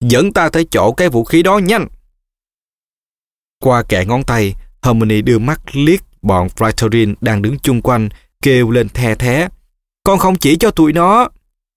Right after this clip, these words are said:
Mụ Humphrey vẫn nói giọng cay nghiệt, "Mi không phải là kẻ ra điều kiện." Hermione ra bưng mặt khóc nức nở. "Được, vậy thì được, cứ cho chúng xem,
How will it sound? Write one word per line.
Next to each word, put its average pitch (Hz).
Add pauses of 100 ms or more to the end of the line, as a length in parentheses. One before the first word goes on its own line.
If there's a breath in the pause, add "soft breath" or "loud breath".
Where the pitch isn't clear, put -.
(220)
Mụ 113
Humphrey 110 (120)
vẫn 104
nói 139
giọng 95
cay 113
nghiệt, 104 (360)
"Mi 196
không 202
phải 151
là 151
kẻ 117
ra 156
điều 123
kiện." 131 (720)
Hermione 110 (220)
ra 120
bưng 147
mặt 107
khóc -
nức 196
nở. - (600)
"Được, 170 (100)
vậy 165
thì 196
được, 180 (280)
cứ 254
cho 214
chúng 233
xem, 208